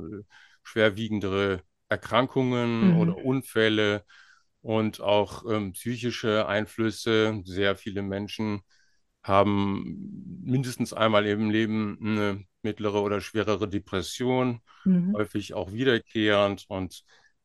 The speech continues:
Speaker 1: da gibt's natürlich viele Einflüsse, die sich dann auf die Stimme auch auswirken. Und insofern kann ich empfehlen, so ganz allgemein, dass man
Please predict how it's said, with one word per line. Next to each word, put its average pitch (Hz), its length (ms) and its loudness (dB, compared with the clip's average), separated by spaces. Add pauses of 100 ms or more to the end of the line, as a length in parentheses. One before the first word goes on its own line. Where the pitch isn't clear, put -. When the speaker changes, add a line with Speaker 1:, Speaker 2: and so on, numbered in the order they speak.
(140)
Speaker 1:
da 104 100 0
gibt's 110 300 -4
natürlich 110 560 -4
viele 156 400 2
Einflüsse, 110 600 0
die 107 180 -10
sich 110 180 -10
dann 104 200 -2
auf 104 220 -8
die 113 160 -4
Stimme 120 440 -2
auch 101 440 -2 (100)
auswirken. 120 800 0 (840)
Und 110 400 4
insofern 104 640 0 (800)
kann 104 220 0
ich 98 240 -4
empfehlen, 147 840 2
so 98 160 -6
ganz 87 320 -6
allgemein, 139 800 4
dass 98 200 -10
man 113 240 -2